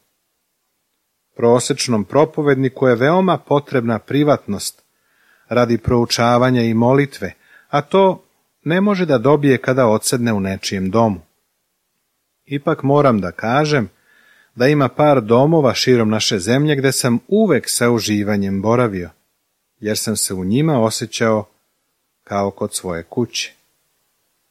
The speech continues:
Ukućani mi uvek dozvoljavaju da radim sve što želim i što mi je potrebno, tako da mi je uvek pričinjavalo radost da odsednem kod tih ljudi.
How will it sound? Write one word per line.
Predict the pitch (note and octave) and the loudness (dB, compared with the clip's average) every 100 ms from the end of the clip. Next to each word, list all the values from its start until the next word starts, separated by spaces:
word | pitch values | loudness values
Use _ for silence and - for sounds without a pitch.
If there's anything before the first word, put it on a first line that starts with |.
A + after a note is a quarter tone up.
| _ _ _ _ _ - | _ _ _ _ _ -12
Ukućani | A#2 - C#3 - C3+ A#2+ | -10 -4 -4 0 0 2
mi | A#2 | 2
uvek | A#2 C3+ A#2+ | 4 4 2
dozvoljavaju | A#2 A2+ A#2 A2 A2+ B2+ C3+ | 0 0 0 2 2 2 2
da | A2+ | 0
radim | A2 B2+ A2+ G#2 | 0 0 -2 -4
sve | - B2+ | -4 -4
što | - G#2+ | -4 -8
želim | F#2 A#2+ D3 D3 | -4 -2 0 0
i | G#2 | -4
što | - A2 | -4 -4
mi | G#2 | -4
je | F#2+ F2+ | -4 -8
potrebno, | - D3+ D#3 D#3+ C#3 A2 - _ _ _ _ _ _ | -4 -4 -2 -2 0 -2 -4 _ _ _ _ _ _
tako | - G3 G#3+ | 0 2 2
da | F#3 | 2
mi | D#3 | 2
je | B2 | 2
uvek | B2+ G3 G3+ - | 4 4 2 0
pričinjavalo | D#3 C3+ C3+ C3 C#3 C#3+ A2+ | -4 -2 0 2 4 2 2
radost | A2 D3+ D3+ D#3 - | 2 2 0 -4 -6
da | C3+ D#3+ | -4 0
odsednem | A2+ - - A2+ A#2+ B2 | 2 0 -4 -2 -2 -2
kod | - B2+ - | -4 -6 -6
tih | - F2+ - | -14 -14 -10
ljudi. | G#2 G#2 G#2 F#2 | -6 -4 -6 -8